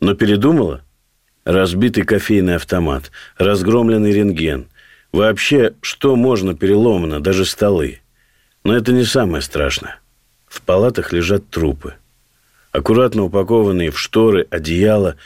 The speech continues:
или просто в навал. С трубками капельниц, шинами, аппаратами Елизарова.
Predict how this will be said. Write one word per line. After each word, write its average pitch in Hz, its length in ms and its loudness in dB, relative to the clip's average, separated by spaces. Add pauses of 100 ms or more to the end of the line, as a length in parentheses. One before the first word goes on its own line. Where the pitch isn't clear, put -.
(140)
или 131 180 2
просто 110 420 -2
в 87 80 -2
навал. 90 520 0 (420)
С - 140 -8
трубками 87 460 0
капельниц, 107 720 0 (200)
шинами, 104 760 0
аппаратами 90 560 0
Елизарова. 87 720 0